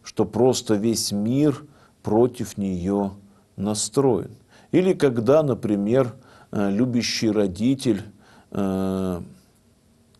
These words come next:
бьёт своего ребёнка, э, жестоко, именно потому, что уверен, бьёт, значит, любит. И, м,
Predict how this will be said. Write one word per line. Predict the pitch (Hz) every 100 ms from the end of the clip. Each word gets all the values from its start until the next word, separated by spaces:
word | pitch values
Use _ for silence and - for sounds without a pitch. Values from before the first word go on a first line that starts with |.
| -
бьёт | 90 113 139 135 -
своего | - 98 101 98 98
ребёнка, | 98 87 101 135 143 139 110 - - _ - - -
э, | - 95 95 92 90 -
жестоко, | 90 117 - - 139 123 - 107 101 107 -
именно | 104 98 107 135 135 120
потому, | 98 - 87 98 127
что | - - 95 104 - - - -
уверен, | 107 92 110 139 139 117 95 - - -
бьёт, | 90 87 82 107 123 - - _ _ 113
значит, | 90 98 90 87 98 - - -
любит. | 104 127 95 85 - _ _ - - _
И, | - 95 90 90 90 92 90 95
м, | - 92 90 85 85 87 - - -